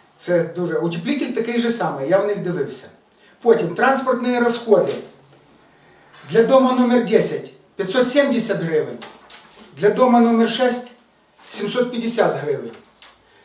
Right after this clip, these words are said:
Цифри залишились одні і ті ж, але тут сім п'ять нуль, а у нас п'ять сім нуль. А різниця така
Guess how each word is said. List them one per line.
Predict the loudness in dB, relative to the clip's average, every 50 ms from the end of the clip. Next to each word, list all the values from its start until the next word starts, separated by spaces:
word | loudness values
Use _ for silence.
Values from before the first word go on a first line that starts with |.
| _ _ _
Цифри | -12 -6 -4 -4 -2 -2 -4
залишились | -4 -4 -2 0 0 -2 -2 -2 -4 -4 -2 -2
одні | -2 -2 -2 -2
і | -4 -4 -4 -4
ті | -2 0 0
ж, | -2 -2 -6 -10 -14 -20 _ _ -20 -20 -20 -20 _ _ _ _ _ _ _ -20 -20 -20 -14 _
але | 0 4 4 4 4
тут | 2 0 -4 -4 -6 -10 -12
сім | -10 -8 -4 -2 -2 -2 0
п'ять | 2 2 2 4 2 2
нуль, | 2 4 4 4 2 -2 -6 -10 -12 -8
а | -4 -4 -2
у | 0
нас | 0 0 0 -2 -4 -8 -16 -20 _ _ _ _ _ _ _ _
п'ять | -2 0 0 0 0 -2
сім | -4 -6 -4 -4 -4
нуль. | -6 -8 -10 -10 -12 -14 -16 -20 -20 -20 _ _ _ _ _ _ _ _ _ _ _ _ _ _ _ _ _
А | -8 -6 -4
різниця | -2 -2 -2 -2 -2 -2 0 -2 -2 -2 -6 -12 -18 -20 _ _ _ _ _ _ _ _ _
така | -14 -8 -6 -4 -4 -6 -6 -10